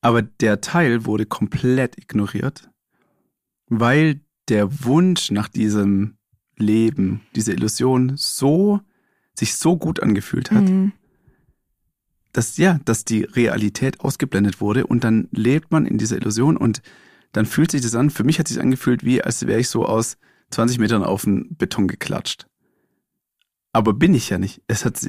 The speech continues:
Speaker 1: es war einfach nur die, die Seifenblase, die geplatzt ist.
Speaker 2: Und das ist auch ein wichtiger Punkt. Diese Seifenblasen, die wir uns erschaffen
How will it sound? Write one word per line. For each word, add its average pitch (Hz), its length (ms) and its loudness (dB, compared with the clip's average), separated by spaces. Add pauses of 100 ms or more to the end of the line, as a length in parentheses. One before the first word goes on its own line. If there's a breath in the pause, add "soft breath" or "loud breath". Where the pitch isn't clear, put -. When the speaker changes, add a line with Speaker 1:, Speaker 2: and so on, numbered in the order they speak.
(100)
Speaker 1:
es - 200 -6
war 113 160 0
einfach 123 200 0
nur 110 140 2
die, 104 160 2
die 107 180 -4
Seifenblase, 107 560 -2
die - 60 -4
geplatzt - 460 -8
ist. - 320 -8
Speaker 2:
Und 240 180 0
das 233 140 0
ist 254 160 -4
auch - 120 -8
ein 269 100 0
wichtiger 220 380 -4
Punkt. 220 340 -6 (560)
Diese 202 200 0
Seifenblasen, 214 680 0
die 202 140 -2
wir 202 140 -2
uns 208 140 0
erschaffen 208 640 -4